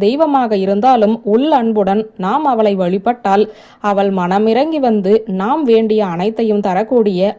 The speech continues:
அன்பான தெய்வமாக திகழ்வாள். அப்படிப்பட்ட வாராகி அம்மனுக்கு எந்த பொருளை வைத்து அபிஷேகம் செய்தால் நாம் நினைத்தது போல நம்மால் வாழ முடியும் என்று தான் இந்த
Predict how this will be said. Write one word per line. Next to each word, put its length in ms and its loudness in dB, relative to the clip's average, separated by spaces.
அன்பான 400 -4
தெய்வமாக 580 -2
திகழ்வாள். 420 0
அப்படிப்பட்ட 580 -2
வாராகி 440 0
அம்மனுக்கு 400 -2
எந்த 140 2
பொருளை 360 2
வைத்து 240 0
அபிஷேகம் 540 -2
செய்தால் 400 2
நாம் 280 0
நினைத்தது 520 2
போல 200 4
நம்மால் 400 0
வாழ 160 4
முடியும் 340 0
என்று 260 2
தான் 180 0
இந்த 100 0